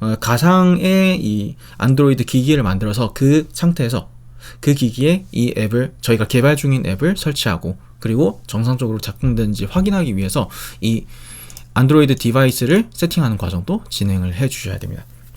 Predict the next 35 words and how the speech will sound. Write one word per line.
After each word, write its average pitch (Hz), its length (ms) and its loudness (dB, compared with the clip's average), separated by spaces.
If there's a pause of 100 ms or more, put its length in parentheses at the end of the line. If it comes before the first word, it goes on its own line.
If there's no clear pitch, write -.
(180)
그래서 127 340 2
디바이스를 127 480 0
설치하고 156 560 2
그리고 120 280 0
에뮬레이터도 113 640 0
설치하고 165 720 0
하면은 139 400 0 (320)
이제 - 100 -10
다 127 280 -4 (300)
완료가 98 380 0
된 117 160 0
거일 104 240 0
거예요. - 280 -6 (420)
그래서 156 360 4
지금 165 840 4 (560)
영어로 170 320 6
돼 160 100 4
있어서 135 280 -2
혹시나 170 540 2
힘드신 170 520 2
분들이 143 440 0
있을 139 160 -2
수 160 140 -4
있겠는데 120 420 0 (260)
저희가, 123 480 -2 (340)
어, 98 160 -4
구글에 135 720 4
검색을 135 400 2
하셔도 147 240 0
되고 113 360 -4
아니면 113 220 0
추가적으로 131 520 -4
이 113 100 -4
공식 160 340 0
문서에 120 480 -2